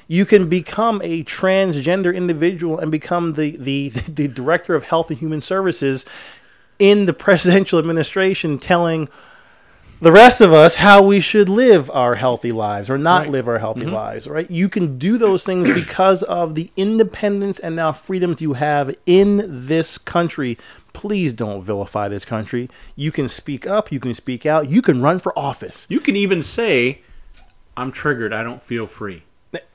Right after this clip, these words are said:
Speaker 2: But
Speaker 1: you are,
Speaker 2: that is
Speaker 1: yes.
Speaker 2: because of Independence Day.
Speaker 1: Correct.
Speaker 2: The day we're celebrating, saying thank you to you brave men and women who said,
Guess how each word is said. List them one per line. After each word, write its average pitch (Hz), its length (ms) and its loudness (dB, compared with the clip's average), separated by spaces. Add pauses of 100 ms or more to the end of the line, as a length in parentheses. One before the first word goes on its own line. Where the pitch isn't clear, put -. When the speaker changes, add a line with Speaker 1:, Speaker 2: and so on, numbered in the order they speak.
Speaker 2:
But 151 260 0
Speaker 1:
you 170 80 2
are, 190 40 6 (100)
Speaker 2:
that - 140 -4
is 196 200 4
Speaker 1:
yes. 147 60 -10
Speaker 2:
because 151 600 -4
of 95 480 -8
Independence 113 840 -4
Day. 95 400 -6 (240)
Speaker 1:
Correct. 107 300 0
Speaker 2:
The 139 80 6
day 127 100 4
we're 151 140 0
celebrating, 123 640 -2 (260)
saying 113 400 -4 (180)
thank - 480 -6
you 117 300 -2 (560)
to 110 120 -6
you 170 280 -4
brave 160 640 2
men 160 220 -2
and 175 140 -6
women 110 300 -6
who 117 200 -6
said, 95 440 -4